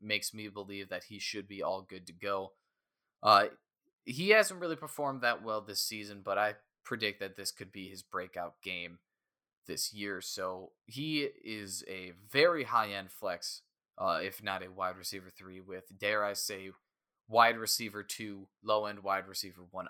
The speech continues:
upside. So Marquise Brown should be a good start this week. Uh, Jared Cook will go over to New Orleans again. Jared Cook is limited in practice with a groin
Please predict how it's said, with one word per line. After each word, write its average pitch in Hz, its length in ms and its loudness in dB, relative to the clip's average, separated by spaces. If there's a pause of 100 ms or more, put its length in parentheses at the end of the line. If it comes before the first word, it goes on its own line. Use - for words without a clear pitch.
upside. - 540 -6
So 85 120 -14
Marquise 104 460 -4
Brown 98 280 -2
should 95 180 -12
be 87 100 -18
a 87 60 -18
good 90 200 -16
start 92 380 -4
this - 220 -12
week. 92 220 -8 (680)
Uh, 95 320 2
Jared 196 380 4
Cook 220 400 0
will 151 60 -10
go 147 240 -6
over 143 160 -8
to 143 100 -6
New 139 140 -8
Orleans 139 420 -6
again. 135 240 -2
Jared 135 420 -2
Cook 135 300 -4
is - 260 -8
limited 123 280 -8
in 123 100 -10
practice 120 560 0
with 104 160 -14
a 98 140 -4
groin 120 560 -6